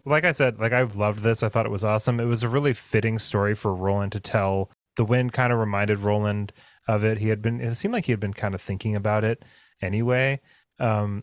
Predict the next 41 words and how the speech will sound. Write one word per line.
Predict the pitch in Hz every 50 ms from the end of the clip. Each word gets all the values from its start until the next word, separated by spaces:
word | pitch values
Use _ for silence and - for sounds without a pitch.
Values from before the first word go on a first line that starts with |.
| -
and | - 123 117
so | - 139 131
it | 123
was, | 120 110 107 123
it | - - 131 123
was | 117 120 120
like | 127 120 -
a | 117
thing | - - 127 120
for | 107 - 110
him | 117 110
to | 107
get | 95 107
off | 104 104 98 -
his | 107 98 -
chest, | - - - 101 98 98 - - -
and | 104 101
it | 104
was | 107 104 101 98 -
just | - - 156 - -
really | 120 120 120 117
entertaining | 117 110 98 - - 107 98 95 98 104 101
for | - 107
the | 92 98
quartet, | - - 101 95 92 - - 98 98 101
obviously, | 104 98 98 101 107 101 - - 110 104
and | 104 110 107
for | - 113
me, | 98 98 98
the | 98 95 90
reader. | 90 92 95 107 107 107
But | 104 104 95 95 - - - - - - _ _ _ _ _ _
I | -
don't | 151 147
know, | 139 131 127
I | 127
just, | 127 135 - - - - _ _ _ _ _ _ _ _ _ _ _ _ _ _ _ _ _ _ -
maybe | 135 156 185
I | 196 175
just | 160 160 143 - -
want | 113 110 104 101 107 110 110 110